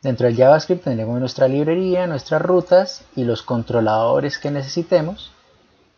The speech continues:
Y en las otras carpetas pues tendremos nuestro C S S y nuestras fuentes. Entonces espero que les haya gustado muchísimo este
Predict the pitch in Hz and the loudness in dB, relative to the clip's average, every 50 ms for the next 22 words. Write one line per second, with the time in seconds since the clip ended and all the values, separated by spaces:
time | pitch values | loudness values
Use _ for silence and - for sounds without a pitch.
0 | _ _ _ - 170 170 165 160 143 147 147 139 - 147 147 147 - 156 147 143 | _ _ _ -6 -4 -2 -2 -2 0 -2 -2 -2 -2 -2 -2 0 0 -2 -2 -2
1 | - 147 131 131 - - - - 143 - - 127 117 110 110 113 117 120 123 120 | -2 -4 -2 -2 -4 -6 -6 -8 -8 -6 -4 -4 -4 -4 -4 -6 -6 -6 -6 -6
2 | 117 - - - 107 - - 117 107 - 139 139 147 160 170 180 175 165 - 175 | -8 -8 -8 -8 -8 -6 -6 -6 -4 -2 -2 0 2 2 2 2 2 2 0 0
3 | 170 160 156 135 120 110 - - 113 107 - - 117 107 107 - - - - - | 0 0 -2 -4 -4 -6 -6 -6 -6 -6 -6 -6 -8 -8 -8 -10 -18 -20 -18 -18
4 | - - - _ _ _ _ _ _ _ _ _ _ _ _ _ _ _ _ _ | -18 -18 -20 _ _ _ _ _ _ _ _ _ _ _ _ _ _ _ _ _
5 | _ _ _ _ _ _ _ _ _ _ _ _ _ _ _ _ _ _ _ _ | _ _ _ _ _ _ _ _ _ _ _ _ _ _ _ _ _ _ _ _
6 | _ _ _ _ _ _ _ _ _ _ _ _ _ _ _ _ _ _ _ _ | _ _ _ _ _ _ _ _ _ _ _ _ _ _ _ _ _ _ _ _
7 | - - _ _ _ _ _ _ _ _ - - 120 - 147 135 139 156 151 147 | -20 -20 _ _ _ _ _ _ _ _ -8 -6 0 2 2 2 4 2 2 2
8 | 135 - 127 123 131 - - 151 139 120 123 117 117 123 139 139 127 - - 120 | 2 4 4 4 4 4 4 2 2 2 2 2 2 2 2 0 -2 -2 0 2
9 | 117 127 135 135 123 - - 160 139 170 170 165 160 143 - - 165 165 160 160 | 2 2 2 0 -2 -2 -2 -2 0 0 -2 -2 -2 0 4 6 8 8 10 10
10 | 160 156 143 131 123 | 10 8 6 4 0